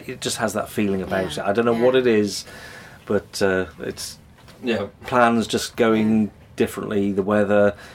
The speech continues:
Speaker 1: you know, the, the, the weather here is supposed to, uh, hold. If you don't go in, if you don't go at the beginning of April, you're supposed to be stuck here until the end of May.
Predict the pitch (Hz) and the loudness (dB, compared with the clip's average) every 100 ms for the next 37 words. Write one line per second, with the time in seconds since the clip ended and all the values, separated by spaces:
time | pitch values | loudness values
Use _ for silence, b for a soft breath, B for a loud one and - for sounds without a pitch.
0 | B 107 98 98 101 - 110 - - - | B 0 2 2 0 0 -6 -6 -16 -20
1 | - 104 107 104 98 98 98 98 - - | -6 -2 0 2 0 2 0 0 -4 -2
2 | 98 - - 98 92 B B B B B | -2 -2 -2 0 -2 B B B B B
3 | - 110 92 92 110 104 - 107 113 117 | -12 -8 -8 -4 -2 -2 -6 -2 0 2
4 | 113 107 107 101 95 - - 104 123 120 | 2 2 2 0 -4 -14 -10 -2 0 2
5 | 117 117 110 104 101 101 104 101 98 92 | 0 0 0 0 2 2 0 0 0 0
6 | - - - - - - 107 - 107 98 | -10 -20 -20 -12 -6 -4 -4 -4 -6 -4
7 | - 110 - 98 98 101 104 98 95 107 | -4 -6 -2 -4 -4 -2 -2 -2 -2 -2
8 | 85 | -4